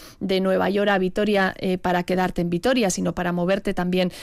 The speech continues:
a otros sitios, como pasa en Madrid o en Barcelona o en otros aeropuertos europeos. Entonces, ahí sí que tenemos una conexión en breve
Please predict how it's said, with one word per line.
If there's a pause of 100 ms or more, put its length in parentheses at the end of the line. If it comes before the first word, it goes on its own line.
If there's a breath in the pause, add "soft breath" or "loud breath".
(100)
a
otros
sitios,
como
pasa
en
Madrid
o
en
Barcelona
o
en
otros
aeropuertos (360 loud breath)
europeos. (140 loud breath)
Entonces,
ahí
sí
que
tenemos
una
conexión
en
breve